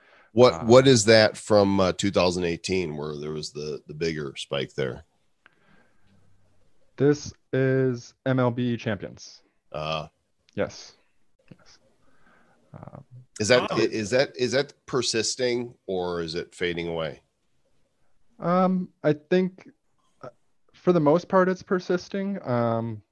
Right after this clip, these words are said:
Speaker 2: like everything else, I mean, there, there's a hype and then there's a major die down. So they've, they've definitely contributed to the sustained growth that we've had since they launched. Um, but it's definitely not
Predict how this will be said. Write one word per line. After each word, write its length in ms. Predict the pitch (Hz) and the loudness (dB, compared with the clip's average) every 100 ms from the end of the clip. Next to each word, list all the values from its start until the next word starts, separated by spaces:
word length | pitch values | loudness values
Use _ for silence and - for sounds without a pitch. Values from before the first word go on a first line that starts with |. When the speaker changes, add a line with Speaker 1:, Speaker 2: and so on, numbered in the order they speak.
| - | -4
Speaker 2:
like 200 | 131 120 | -2 0
everything 320 | 110 104 104 95 | 0 0 -4 -4
else, 240 | 95 - | -6 -6
I 40 | 101 | -6
mean, 160 | 98 | -6
there, 100 | 101 | -6
there's 180 | 98 98 | -6 -6
a 40 | |
hype 300 | 95 98 95 95 | -2 -2 -2 -6
and 60 | |
then 80 | 92 | -6
there's 160 | 90 87 | -6 -6
a 40 | |
major 280 | 92 85 85 | -8 -8 -8
die 220 | 82 85 | -4 -2
down. 240 | 82 87 90 | -4 -8 -8
So 120 | 117 | -2
they've, 340 | 110 123 113 - - - | 4 2 2 -14 -16 -4
they've 100 | 123 | 2
definitely 240 | 139 131 110 | 2 2 0
contributed 800 | 107 - 123 117 113 104 98 95 | -4 0 2 4 4 2 0 -2
to 380 | - 104 98 92 | -6 -2 -2 -2
the 80 | 92 | -4
sustained 1000 | - 98 - - 110 101 101 101 95 90 - - 113 _ | -6 -10 -10 -6 -2 0 -2 -2 -6 -8 -18 -20 -20 _
growth 380 | - 104 104 101 | -4 2 2 2
that 80 | - | -6
we've 120 | 90 | -6
had 300 | 98 95 90 - _ | -2 0 -2 -6 _
since 280 | - 104 92 | -6 -6 -2
they 100 | 82 | -4
launched. 680 | 87 110 98 87 104 - _ - - _ | 0 2 2 0 -6 -18 _ -20 -20 _
Um, 400 | - 90 85 85 85 | -8 -4 -4 -4 -4
but 80 | 95 | -6
it's 120 | - | -2
definitely 280 | 92 - 80 | -2 -2 -10
not 220 | - - | -10 -12